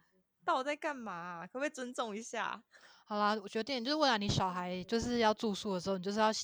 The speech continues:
Speaker 2: 第一步就是要先去冲去看他的厕所有没有很多间。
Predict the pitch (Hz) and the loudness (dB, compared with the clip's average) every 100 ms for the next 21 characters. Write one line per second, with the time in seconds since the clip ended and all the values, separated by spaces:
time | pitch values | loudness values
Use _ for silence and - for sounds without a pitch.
0 | - 247 254 208 240 220 202 196 196 196 | 0 0 0 -4 -6 -6 -4 -4 -4 -6
1 | 190 185 - 190 208 208 185 185 - 202 | -6 -4 -4 -2 -2 -2 -2 -4 -2 -2
2 | 180 143 156 - - - 185 170 - - | -4 -12 -10 -8 -6 0 0 0 -4 -4
3 | - | -4